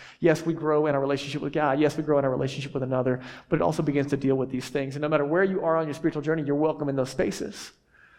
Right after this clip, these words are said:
But, and that's an invitation for you. That's an invitation for anyone. But there's also a bunch of other people, a hundred and ten thousand people in our city. Ninety-three percent of them, over ninety-three thousand people in this city that you and I live, work, and play in,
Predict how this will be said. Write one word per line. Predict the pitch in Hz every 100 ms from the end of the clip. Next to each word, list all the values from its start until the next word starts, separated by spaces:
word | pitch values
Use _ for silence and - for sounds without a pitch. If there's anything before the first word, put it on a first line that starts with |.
| _ _ -
But, | -
and | 359
that's | 208 -
an | 254
invitation | 226 208 202 170
for | 156
you. | 151 175 160 123 -
That's | - 233
an |
invitation | 226 190 185 143
for | 143
anyone. | 170 180 123 - - - _ _ _ _ _ _ _ _ _ -
But |
there's | 156 170
also | 180 190 170 -
a |
bunch | 147 165 165
of | 165
other | 160 156
people, | 175 170 -
a |
hundred | 139 160 165
and | 147
ten | - 175 170
thousand | 170 156 151
people | 156 160 156
in | 147
our | 127
city. | - 160 - 175 - - _ _ _ _ _
Ninety-three | - 147 160 165
percent | 156 147 170
of | 156
them, | 139 147
over | 147
ninety-three | 143 151 170 165
thousand | 165 160 151
people | 135 175 147
in | 175 196 196
this | 185 185 -
city | 180 160
that | 127
you | 143 175
and | 156
I | 156
live, | 156
work, | 156 165 143
and |
play | 131 156 151
in, | 147 113 117